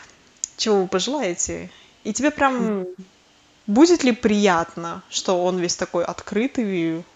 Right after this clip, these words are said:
Speaker 1: замечательный человек?
Speaker 2: Ну, это определенно лучше, чем когда, э, официант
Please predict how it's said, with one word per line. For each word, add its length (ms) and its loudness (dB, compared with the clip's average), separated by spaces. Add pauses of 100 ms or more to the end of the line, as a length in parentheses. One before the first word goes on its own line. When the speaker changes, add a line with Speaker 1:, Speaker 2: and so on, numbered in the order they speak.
(140)
Speaker 1:
замечательный 800 -4
человек? 600 -8 (300)
Speaker 2:
Ну, 80 0
это 140 6
определенно 480 6
лучше, 280 6
чем 220 2
когда, 560 2
э, 380 0
официант 560 -2